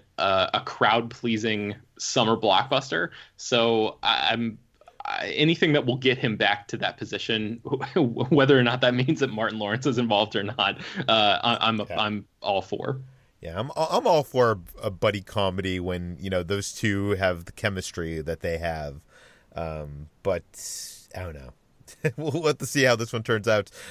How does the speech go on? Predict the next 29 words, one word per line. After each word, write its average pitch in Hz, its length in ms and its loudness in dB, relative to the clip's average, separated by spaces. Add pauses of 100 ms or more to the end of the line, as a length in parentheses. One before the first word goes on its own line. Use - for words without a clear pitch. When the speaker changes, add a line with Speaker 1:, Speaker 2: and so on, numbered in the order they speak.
(120)
Speaker 2:
Let's 135 180 -2
move 190 160 0
on 170 120 4
to, 160 120 4
uh, 131 320 6 (100)
another 139 320 2
announcement 120 440 2
from 107 180 -6
Netflix, 101 500 0 (300)
and 95 200 -8
that 123 200 2
is 123 540 0
that 110 440 2 (200)
they 120 400 2 (100)
have 120 200 0
announced 117 440 0
Stranger 127 520 0
Things 139 460 0
Day. 78 540 -8 (1040)
My 92 120 -4
first, 143 180 4
Speaker 1:
Yeah, 208 140 6
so 143 160 2
Speaker 2:
my 151 160 10
first 175 260 4
thought 156 200 4
here, 120 320 2
Ben, 92 300 -2
is 87 340 -6